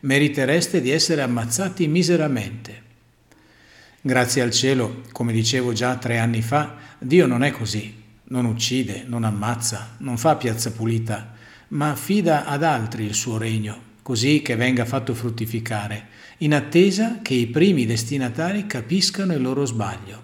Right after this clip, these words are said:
e si convertano. Ora, ad ascoltare questa parabola ci siamo noi, dopo duemila anni. Che messaggio ne dobbiamo trarre? Anzitutto,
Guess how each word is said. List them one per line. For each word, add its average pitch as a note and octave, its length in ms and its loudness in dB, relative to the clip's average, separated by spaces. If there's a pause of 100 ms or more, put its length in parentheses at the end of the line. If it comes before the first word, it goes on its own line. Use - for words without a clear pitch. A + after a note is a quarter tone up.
e D3 100 -10
si C3 160 -2
convertano. A#2 680 -6 (1300)
Ora, B2+ 400 2
ad B2+ 160 -4
ascoltare B2 540 2
questa A#2+ 240 -2
parabola A2+ 420 0
ci G#2+ 160 -2
siamo A2+ 300 0
noi, G#2 480 -2
dopo C3 260 -2
duemila A2+ 420 2
anni. G2+ 380 -10 (480)
Che - 140 -2
messaggio F#3 480 4
ne E3+ 100 6
dobbiamo D3+ 380 2
trarre? A2 500 -2 (840)
Anzitutto, A2+ 840 -2